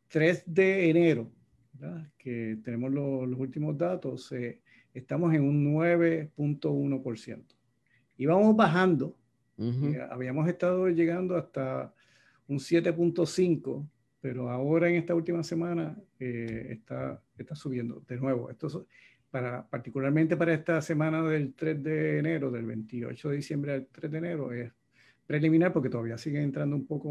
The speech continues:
Speaker 1: más de, de
Speaker 2: Ujú.
Speaker 1: datos, pero entendemos de que sí hay una tendencia a subir, porque también lo estamos viendo en la cantidad de casos promedio semanales que está subiendo y también en el número de transmisión, que eso era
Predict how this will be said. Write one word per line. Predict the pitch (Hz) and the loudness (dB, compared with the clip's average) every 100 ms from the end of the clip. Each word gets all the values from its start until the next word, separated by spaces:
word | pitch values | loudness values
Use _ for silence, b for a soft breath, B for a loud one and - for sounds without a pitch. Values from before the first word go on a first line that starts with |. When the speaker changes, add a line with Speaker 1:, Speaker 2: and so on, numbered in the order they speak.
| 143 | -4
Speaker 1:
más | 135 139 139 | -4 -4 -4
de, | 151 147 | -2 0
de | |
Speaker 2:
Ujú. | 117 120 | 2 2
Speaker 1:
datos, | 185 - 139 b b _ | 0 -4 -8 b b _
pero | - 123 123 | -6 -4 -4
entendemos | 113 - 120 139 180 147 | -4 -4 0 0 0 0
de | 135 | -2
que | - 123 | -2 -6
sí | 120 - 156 | -6 -2 2
hay | 165 | 2
una | 156 160 | 2 0
tendencia | 151 147 139 147 160 - 156 151 156 | 0 -2 0 0 -2 -2 -2 -4 -6
a | 139 | -6
subir, | 151 151 160 143 135 b b b _ | -2 4 4 4 -2 b b b _
porque | 135 127 | -8 -6
también | 127 120 123 | -6 -4 -2
lo | 131 | 0
estamos | 135 151 156 | 2 2 2
viendo | 135 151 151 151 147 | 0 2 2 2 0
en | 135 127 | 0 0
la | 120 | -2
cantidad | 123 113 123 117 123 | -6 -6 -6 -4 0
de | 143 147 143 _ _ _ _ _ _ _ _ | 2 2 -2 _ _ _ _ _ _ _ _
casos | - 143 156 - | -4 -2 -2 -2
promedio | 147 143 139 | 0 0 0
semanales | 139 139 135 139 143 | -2 -2 -2 -4 -6
que | |
está | 143 143 | -10 -8
subiendo | 160 156 160 143 131 135 b b b b | -4 -2 0 -2 -4 -10 b b b b
y | - | -8
también | 131 127 139 156 | -2 0 4 4
en | 156 | 4
el | 143 135 | 2 2
número | 139 151 | 2 2
de | 160 | 0
transmisión, | 151 143 127 - 117 - 123 117 110 | 0 -4 -6 -6 -8 -6 -6 -4 -6
que | 131 | -8
eso | - | 0
era | 170 180 147 | 2 2 0